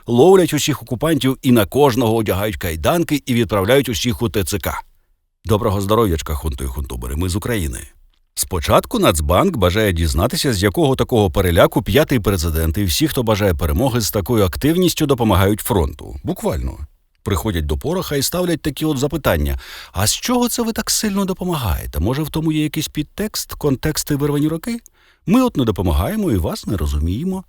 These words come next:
Відповідаєте на запитання, поки не реквізували залишки власності на користь бідніючого Офісу Президента. З якого такого дива ви скерували до Кривого Рогу і пообіцяли скерувати до Сум комплекси Айпетрі?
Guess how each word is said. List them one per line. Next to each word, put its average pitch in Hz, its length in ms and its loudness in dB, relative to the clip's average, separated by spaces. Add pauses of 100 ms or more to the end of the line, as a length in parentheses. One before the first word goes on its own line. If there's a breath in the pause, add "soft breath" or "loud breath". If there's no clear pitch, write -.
(140)
Відповідаєте 254 600 4
на 139 100 4
запитання, 131 500 4
поки 131 200 -2
не 131 100 2
реквізували 131 580 4
залишки 107 400 2
власності 95 600 2
на 104 120 4
користь 90 340 2
бідніючого 92 840 2
Офісу 82 380 -2
Президента. 92 720 -4 (400 soft breath)
З 120 140 -4
якого 202 520 2
такого 160 360 0
дива 120 260 4
ви 95 120 2
скерували 117 480 2
до 101 100 0
Кривого 110 400 2
Рогу 123 300 2
і 107 40 2
пообіцяли 110 560 2
скерувати 110 460 0
до 92 120 0
Сум 170 320 2
комплекси 165 560 0
Айпетрі? 87 500 0